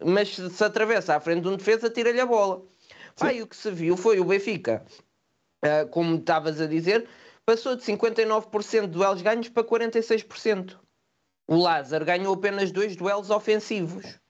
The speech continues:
Speaker 1: em sete.
Speaker 2: Foi fintado
Speaker 1: E a
Speaker 2: três
Speaker 1: defender,
Speaker 2: vezes.
Speaker 1: e a
Speaker 2: Lázaro.
Speaker 1: defender, ah, levou, ah, a melhor nove vezes em quinze. Pelo ar foi sempre ultrapassado.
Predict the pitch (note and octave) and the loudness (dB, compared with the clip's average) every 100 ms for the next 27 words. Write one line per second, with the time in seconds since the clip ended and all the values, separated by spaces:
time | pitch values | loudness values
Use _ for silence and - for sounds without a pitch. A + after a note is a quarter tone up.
0 | - G3 G3+ - G#3+ F3+ - F3+ F#3 - | -4 -2 -2 -4 -4 -6 -8 -8 -8 -20
1 | _ _ _ _ - G#2+ A2 G#2 A#2 A#2+ | _ _ _ _ -2 2 4 4 4 2
2 | C3 G2+ G2+ A2+ - _ _ _ _ F3 | 0 0 -2 -4 -8 _ _ _ _ -4
3 | G3 A#3 A#3+ A3 G3 F#3 G3 G#3+ A3+ - | 0 0 -2 -4 -2 -2 0 0 -2 -4
4 | - G#3 A3+ G3 G#3 G3+ A3+ F#3 D3 - | 2 2 4 2 2 2 4 4 2 0
5 | - D3+ E3+ F3+ F3+ G#3 F#3+ F#3 G3 F3 | 0 2 4 2 2 2 0 0 -2 -2
6 | F3 A3 G3 A3+ A#3+ A#3+ A3+ F#3+ C#3+ C#3+ | 0 0 0 -2 -2 -2 2 2 2 0
7 | E3 E3 _ _ _ _ _ _ _ _ | -4 -4 _ _ _ _ _ _ _ _
8 | G3 G#3 G3+ G#3+ G#3+ A3+ A3+ A3 G#3+ G3+ | 2 4 4 2 2 0 0 -2 -2 -2
9 | G#3 G#3 G#3 G#3 F#3 | 0 2 2 2 0